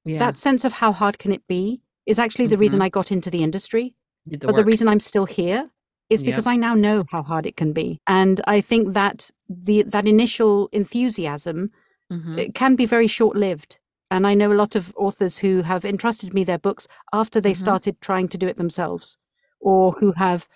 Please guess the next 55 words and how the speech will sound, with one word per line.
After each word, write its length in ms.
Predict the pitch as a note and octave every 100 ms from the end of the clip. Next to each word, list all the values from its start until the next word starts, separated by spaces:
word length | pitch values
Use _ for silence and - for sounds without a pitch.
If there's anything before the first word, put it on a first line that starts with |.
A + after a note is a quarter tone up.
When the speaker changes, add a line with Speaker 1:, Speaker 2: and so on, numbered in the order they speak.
| _ _ -
Speaker 2:
perhaps 300 | A3 A3 -
produced 380 | - G3+ G#3+ -
the 80 | G3
first 340 | A#3 A3+ -
one, 220 | D#3+ E3 - -
realized 480 | G3 A3+ A3 D#3+ -
how 140 | D#3+
hard 200 | D3+ E3
it 100 | F3
is, 180 | F#3 F#3+
and 160 | G#3+ A#3+
would 120 | A3+
much 240 | C4 - B3
rather 200 | A#3+ A3+
pay 240 | - B3
somebody 320 | A#3+ A3 A3
else. 200 | B3+ B3+
It's 160 | G#3+ -
not 260 | C4 C#4+
a, 80 | B3+
an 40 | A3+
Speaker 1:
Failure. 280 | C#3+ B2+ -
Speaker 2:
admission 440 | G#3+ G3+ G#3+ G#3+ G3+
Speaker 1:
Yeah. 80 | F3+
Speaker 2:
of, 180 | E3+ - -
yeah, 400 | G#3+ B3 A#3 D3 -
it's, 220 | A3+ -
it's 180 | A#3+ A3
actually 380 | A#3+ A3+ A#3+ G#3+
a, 140 | G#3
a 80 | G3+
realization. 800 | F#3+ G#3+ G#3 G3+ F#3 A3+ A3 G3
You 60 | G#3
know, 80 | G#3
the 100 | G#3
reason 260 | B3 C4
I 120 | A#3
don't 240 | G3 G3+ -
edit 260 | G3 G3+ -
and 120 | F#3
master 280 | F3+ - F#3
my 220 | F3 E3+
own 140 | E3+
work 320 | D3+ D#3 G#3+ - -
is 140 | - A3+
because 240 | A#3+ A3+
although 260 | A#3 A3+ B3
I 120 | B3
can, 480 | - F#3+ F3+ A#3 C#4+
because 260 | G3 E3+
I 60 | F3
studied 400 | - F#3+ E3+ F#3+
so 160 | - F3
I 80 |
could, 360 | E3+ - F#3+